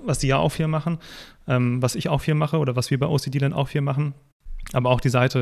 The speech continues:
in der Behandlung zu verbessern. Fällt Ihnen sen-, sonst noch irgendwas ein, wo man jetzt sagen könnte, das würde wirklich explizit helfen, um generell die Versorgung zu verbessern oder zumindest auch, ja, die, die Wahrscheinlichkeit zu verbessern, dass jemand mit einer Zwangsstörung,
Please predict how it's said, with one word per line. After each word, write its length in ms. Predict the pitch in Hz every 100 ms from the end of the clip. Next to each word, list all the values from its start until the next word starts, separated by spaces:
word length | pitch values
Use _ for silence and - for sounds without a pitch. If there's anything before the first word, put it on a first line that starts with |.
| 123
in 80 | 127
der 80 | 120
Behandlung 340 | 120 131 131
zu 100 | -
verbessern. 420 | 123 113 139 120 - - - - -
Fällt 260 | - 139 143
Ihnen 80 |
sen-, 220 | 117 135 123
sonst 260 | - 151 -
noch 80 | -
irgendwas 300 | 143 127 -
ein, 280 | 131 127 127 - - - -
wo 80 |
man 160 | 127 127
jetzt 100 | 127
sagen 520 | 135 131 131 127 127 -
könnte, 480 | - 139 135 139 202 -
das 240 | 147 147 -
würde 460 | 147 135 135 135 185
wirklich 340 | 143 143 -
explizit 500 | 147 - 135 139 -
helfen, 280 | 135 139 -
um 140 | 131
generell 560 | 131 131 123 131 135 135 - - _ _
die 80 | 131
Versorgung 720 | - 123 120 135 139 135 135
zu 80 | 139
verbessern 540 | - 113 135 - 135
oder 180 | 120 120
zumindest 400 | - 131 127 -
auch, 240 | 127 123 - - - _ _ _ -
ja, 180 | 131 135
die, 320 | 123 117 120 - _ _ -
die 80 | 139
Wahrscheinlichkeit 640 | 127 135 190 208 131 -
zu 80 | 139
verbessern, 400 | 131 123 - 131
dass 120 | -
jemand 220 | 131 135
mit 100 | 139
einer 200 | 123 113
Zwangsstörung, 720 | - 139 151 - 151 147 151